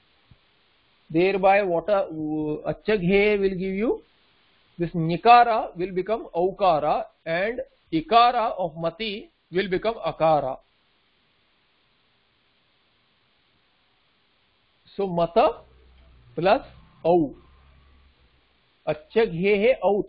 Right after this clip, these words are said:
Out is the Anurti there, और समसूत्र से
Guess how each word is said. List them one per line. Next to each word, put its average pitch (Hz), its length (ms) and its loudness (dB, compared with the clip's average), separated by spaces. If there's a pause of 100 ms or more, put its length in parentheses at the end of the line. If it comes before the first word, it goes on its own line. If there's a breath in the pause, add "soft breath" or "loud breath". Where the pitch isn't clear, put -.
(100)
Out 185 240 0
is 202 160 -8
the 196 60 -4
Anurti 185 540 -4
there, 220 320 2
और 208 340 2 (320)
समसूत्र 214 640 0
से 240 100 2